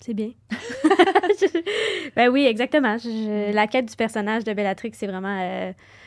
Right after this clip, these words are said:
Speaker 1: euh, elle admire Voldemort, fait que tout ce qu'elle peut en faire, là. En fait, tout le monde est contre elle parce que, tu sais, c'est les antagonismes, là,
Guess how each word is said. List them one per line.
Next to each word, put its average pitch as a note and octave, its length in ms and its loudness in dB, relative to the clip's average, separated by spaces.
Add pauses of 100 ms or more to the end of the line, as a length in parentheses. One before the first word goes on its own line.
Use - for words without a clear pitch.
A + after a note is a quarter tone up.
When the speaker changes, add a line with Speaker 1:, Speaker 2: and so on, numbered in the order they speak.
(260)
Speaker 1:
euh, D3+ 340 -8
elle F#3+ 180 -10
admire G3+ 580 -4
Voldemort, F#3+ 500 -8
fait - 100 -14
que - 60 -20
tout - 80 -14
ce - 80 -16
qu'elle G3 120 -8
peut G3+ 100 -10
en F3+ 100 -10
faire, G3+ 300 -8
là. G#3+ 320 -4
En G3+ 40 -2
fait, A#3 160 -4 (360)
tout B3+ 120 -4
le A3+ 80 0
monde A#3 240 0
est A3+ 80 -2
contre G#3 280 -6
elle B3+ 260 -4
parce G3+ 180 -6
que, F#3+ 440 -6
tu F#3 40 -18 (680)
sais, A#3+ 100 -10
c'est A3 260 -6
les G#3 200 -4
antagonismes, G#3 720 -6
là, E4+ 200 -10